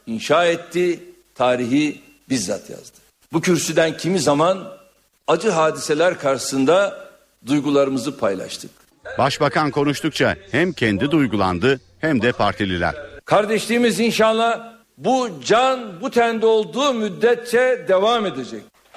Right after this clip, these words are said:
Speaker 1: Sürçülisan ettiysek affoluna diyorum.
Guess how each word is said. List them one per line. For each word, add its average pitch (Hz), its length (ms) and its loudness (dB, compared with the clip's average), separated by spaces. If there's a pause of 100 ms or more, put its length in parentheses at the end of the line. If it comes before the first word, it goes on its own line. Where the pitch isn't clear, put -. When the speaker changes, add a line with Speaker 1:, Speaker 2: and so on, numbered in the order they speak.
Speaker 1:
Sürçülisan 233 920 2
ettiysek 233 600 0 (680)
affoluna 170 600 2
diyorum. 110 260 -2